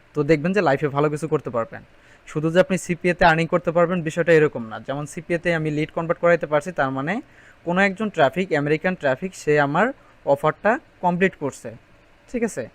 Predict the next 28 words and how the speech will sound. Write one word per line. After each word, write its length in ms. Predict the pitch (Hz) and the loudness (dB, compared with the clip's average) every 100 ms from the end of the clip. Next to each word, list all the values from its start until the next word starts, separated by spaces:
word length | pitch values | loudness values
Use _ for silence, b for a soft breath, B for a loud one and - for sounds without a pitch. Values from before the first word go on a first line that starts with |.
| b b b | b b b
তো 80 | - | -2
আমি 180 | 165 196 | 0 2
যদি 120 | 208 | 2
এখন 180 | 214 208 | 2 2
চাইতাম 420 | 196 143 190 208 | 2 2 2 -2
যে 100 | 170 | 2
আমার 200 | 156 151 | 2 4
ওয়েবসাইট, 340 | 151 143 - - | 2 0 -2 -2
আমার 180 | 143 | 0
একটা 160 | 135 143 | -2 -4
পোর্টফোলিও 500 | 147 139 - 151 143 | -4 -6 -4 -4 0
ওয়েবসাইট 340 | 131 123 170 - | 0 0 -2 0
থাকবে, 380 | 131 127 165 262 b b b 131 | -2 0 -2 -2 b b b -4
যে 120 | 143 | 0
ওয়েবসাইটের 420 | 143 147 185 190 | 0 0 -2 -2
মধ্যে 360 | 175 170 175 196 | -2 -2 0 0
আমি 160 | 156 | 0
গ্রাফিক 380 | 139 139 139 143 | 0 0 0 -6
ডিজাইন 300 | 139 135 147 | -6 -4 -4
করি 280 | 143 151 254 | -2 -4 -4
এবং 280 | - 139 143 | -4 -4 -2
এই 60 | 143 | -4
ডিজাইনগুলো 440 | 147 143 143 165 | -2 -4 -2 -4
তুলে 200 | 180 147 | -4 -4
দেওয়া 160 | 120 117 | -4 -4
থাকবে, 280 | 113 - - - b b b - | -6 -12 -20 -20 b b b -2
তো 60 | 196 | -2
এখন 160 | 202 | 0